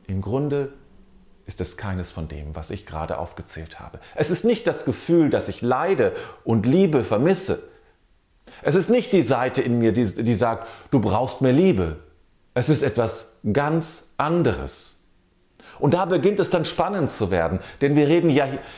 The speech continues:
äh, reden ja über deine Identität, darüber, wer du bist und wo du bist,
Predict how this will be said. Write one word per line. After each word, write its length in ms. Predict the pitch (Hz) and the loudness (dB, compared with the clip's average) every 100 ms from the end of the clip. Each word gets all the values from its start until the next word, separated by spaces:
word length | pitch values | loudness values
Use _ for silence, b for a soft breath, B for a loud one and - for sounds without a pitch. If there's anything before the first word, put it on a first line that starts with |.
| B - | B -6
äh, 260 | - 85 117 | -4 0 2
reden 200 | 165 160 | 4 4
ja 100 | 160 | 2
über 180 | 131 123 | 2 0
deine 280 | 135 139 | 0 0
Identität, 800 | 131 120 117 98 - - 220 147 | 0 0 0 -2 -4 0 2 2
darüber, 440 | 156 151 135 127 107 | 2 2 0 0 0
wer 280 | 143 160 165 - | 2 2 -2 -2
du 260 | 123 147 | 2 2
bist 440 | 139 165 180 175 - | 2 0 0 -4 -2
und 260 | 120 110 | 0 2
wo 220 | 147 170 | 2 2
du 240 | 170 143 131 | 2 2 2
bist, 500 | 135 131 - - | 2 0 -4 -18